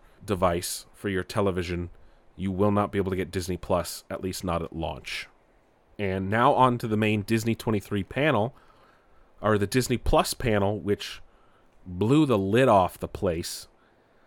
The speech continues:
A new Lizzie McGuire sequel series was announced. Hilary Duff will be back playing herself. Uh, that excited a lot of people. Uh, also announced as High School Musical, the musical,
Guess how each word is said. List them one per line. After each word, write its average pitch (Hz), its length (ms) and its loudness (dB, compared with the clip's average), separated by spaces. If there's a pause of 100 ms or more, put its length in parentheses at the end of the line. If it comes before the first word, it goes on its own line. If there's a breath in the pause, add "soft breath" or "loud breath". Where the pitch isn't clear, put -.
(220 soft breath)
A 101 180 0
new 143 220 6
Lizzie 156 300 0
McGuire 123 640 4 (520)
sequel 175 380 0
series 123 440 2
was 113 140 -6
announced. 113 380 2
Hilary 113 280 2
Duff 104 300 0
will 104 240 4
be 123 120 0
back 110 420 0 (640 soft breath)
playing 107 260 2
herself. 101 600 0 (640 soft breath)
Uh, 85 160 -6
that 101 300 2
excited 104 440 4
a 95 40 4
lot 92 240 4
of - 80 -4
people. 110 420 -2 (840 soft breath)
Uh, 95 80 -10
also 131 320 0
announced 131 300 2
as 110 100 -2
High 135 220 2
School 139 320 0
Musical, 127 680 0
the 104 140 0
musical, 117 720 0